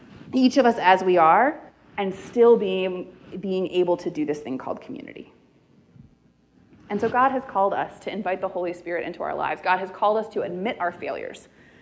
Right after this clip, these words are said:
as people and as a church, and not to say by admitting our failures we absolve ourselves of responsibility, but by admitting our failures we take on new responsibility to make our everyday of failure a little different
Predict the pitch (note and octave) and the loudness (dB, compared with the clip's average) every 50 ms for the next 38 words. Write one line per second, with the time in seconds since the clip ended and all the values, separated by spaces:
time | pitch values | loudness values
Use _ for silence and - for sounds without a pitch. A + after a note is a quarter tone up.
0 | _ _ - G3+ G3 - - A#3+ A#3+ - D4 C#4 - G3 F#3 D#3+ D#3 C#3+ C3+ - | _ _ -6 -6 -6 -4 -6 -6 -4 -2 -2 -2 -2 -2 -2 -4 -4 -6 -10 -8
1 | - F#3+ A3 D#4+ - - - - - _ _ _ - - - - - G#3 G3+ G3 | -6 -4 -4 -4 -6 -10 -16 -20 -20 _ _ _ -20 -20 -10 -4 -2 -2 0 2
2 | G#3+ B3 D#4 D#4 - - A#3 - - G#3+ F#3+ F3+ F3+ F3+ F3 E3+ E3 E3 E3 F3+ | 4 4 4 2 0 -4 -6 -4 -2 0 0 0 0 0 0 2 2 2 2 0
3 | F3+ G3 G#3+ A3 G#3+ F#3+ F#3 F#3 - F3 F3 F#3 F#3 G3 G3 G3 F3 D#3 D3 - | -2 -4 -4 -2 -2 -4 -4 -2 -2 -2 -2 0 -2 -2 -4 -4 -6 -6 -6 -6
4 | - D3 C#3+ F3 G3 A3+ A#3+ B3 B3 C4+ B3+ B3+ - B3+ C4+ C4 C4 - C4+ C4+ | -4 -2 0 0 0 0 -2 -4 -4 -4 -6 -6 -6 -8 -10 -10 -8 -8 -8 -8
5 | C4 - B3 C#4 C#4+ C#4+ D4 D4 D4 D4+ D4 - - - - - - - F3+ F3+ | -8 -8 -6 -6 -4 -4 -4 -4 -6 -6 -8 -12 -18 -12 -8 -6 -2 0 2 4
6 | F3 F3+ F3+ G3 A3+ B3 B3 A#3 G#3+ G3+ G#3 - G3 G3 G3 F#3+ F#3+ F#3 F3+ F3 | 4 2 2 0 0 0 0 0 -2 -4 -4 -2 -2 0 0 0 -2 -4 -6 -8
7 | E3 E3+ - - G#3+ G3+ - - F3 E3 E3 D#3+ D#3 D#3+ D#3+ D#3+ D#3 - - - | -10 -10 -6 -6 -6 -4 -2 -2 -2 -2 -2 -4 -6 -6 -6 -6 -6 -8 -10 -14
8 | - - - - - - - A2+ - - - - - - - _ _ _ _ _ | -16 -20 -20 -20 -20 -18 -14 -14 -14 -14 -14 -16 -20 -20 -20 _ _ _ _ _
9 | _ _ _ _ _ _ _ _ _ _ - A3+ G3+ G3 G#3 A3 A3 - G3 F3+ | _ _ _ _ _ _ _ _ _ _ -4 -2 0 2 2 2 2 4 4 4
10 | - - F#3+ A3 G3+ A#3 B3+ B3 G3+ G#3+ G3 G3+ G3 G3 G3 G3 G3 G3 F#3+ F3 | 4 6 6 6 6 6 4 2 4 6 6 8 8 6 6 4 2 0 -2 -4
11 | - - A#3 B3 G3 G3 G3 G#3+ A3 A3+ B3 A#3 - - - - _ _ _ - | -2 0 2 4 4 4 4 4 2 2 0 -2 -6 -14 -20 -20 _ _ _ 0
12 | F#3+ F#3+ F#3+ A3 A#3+ A#3 F#3 E3 D3+ - F#3+ - - - D#3+ - - - - - | 0 6 8 8 8 8 6 4 2 -2 -2 -2 -2 -6 -10 -10 -10 -14 -18 -18